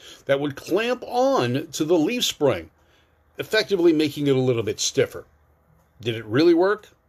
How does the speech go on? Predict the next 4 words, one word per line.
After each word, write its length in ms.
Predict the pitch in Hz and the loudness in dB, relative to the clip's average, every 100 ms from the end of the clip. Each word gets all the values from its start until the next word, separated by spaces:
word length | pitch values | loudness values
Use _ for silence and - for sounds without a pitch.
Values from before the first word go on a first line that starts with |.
| _ - | _ -8
Mm, 720 | 311 311 311 320 311 320 269 _ _ _ _ _ _ _ _ - | -2 0 2 4 2 0 -4 _ _ _ _ _ _ _ _ -6
it 160 | - | -6
did 320 | 110 101 104 | -2 -4 -4
somewhat. 480 | - 104 90 85 - | -6 -6 -6 -8 -10